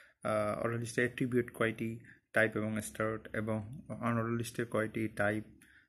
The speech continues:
হ্যাঁ, তার-, তারপর এই কথাটা একটু মনে রাখতে হবে, টাইপ অ্যাট্রিবিউট, আহ, অঙ্ক এবং বর্ণ অক্ষর, আহ, থাকে টাইপ অ্যাট্রিবিউটে, আর স্টার্ট অ্যাট্রিবিউটে কী থাকে? অঙ্ক এবং সংখ্যা, অঙ্ক বা সংখ্যা থাকে। হ্যাঁ,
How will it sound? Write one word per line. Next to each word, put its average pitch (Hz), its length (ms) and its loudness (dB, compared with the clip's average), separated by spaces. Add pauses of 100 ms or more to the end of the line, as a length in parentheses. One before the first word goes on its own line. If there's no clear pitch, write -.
(100)
হ্যাঁ, 175 180 -2 (360)
তার-, 110 200 2 (180)
তারপর 123 420 2
এই 123 180 2
কথাটা 117 260 0
একটু 117 140 -4
মনে 113 220 0
রাখতে 104 260 -4
হবে, 127 220 -2 (440)
টাইপ 123 280 6
অ্যাট্রিবিউট, 117 1000 0
আহ, 104 460 2
অঙ্ক 117 500 2
এবং 110 380 0
বর্ণ 113 280 -2
অক্ষর, 107 500 -4 (480)
আহ, 113 300 0
থাকে - 360 -4
টাইপ 123 200 -2
অ্যাট্রিবিউটে, 123 380 -4
আর 127 140 -2
স্টার্ট 113 320 2
অ্যাট্রিবিউটে 120 580 -2
কী 139 160 -4
থাকে? 110 360 -4 (360)
অঙ্ক 113 600 -2 (180)
এবং 113 260 -2
সংখ্যা, 117 460 -4
অঙ্ক 113 240 -4
বা 113 140 -2
সংখ্যা 110 380 -6
থাকে। 107 280 -8
হ্যাঁ, 226 300 -4